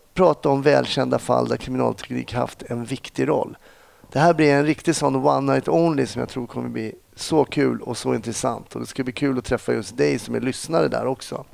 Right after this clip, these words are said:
Biljetterna släpps imorgon, och när jag säger imorgon så syftar jag på onsdagen den tjugosjunde februari tvåtusen nitton. Och ni som följer Snutsnack på Facebook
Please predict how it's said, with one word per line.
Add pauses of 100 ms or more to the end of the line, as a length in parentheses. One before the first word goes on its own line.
(760)
Biljetterna
släpps
imorgon,
och
när
jag
säger
imorgon
så
syftar
jag
på
onsdagen (320)
den
tjugosjunde
februari
tvåtusen
nitton. (360)
Och
ni
som
följer
Snutsnack
på
Facebook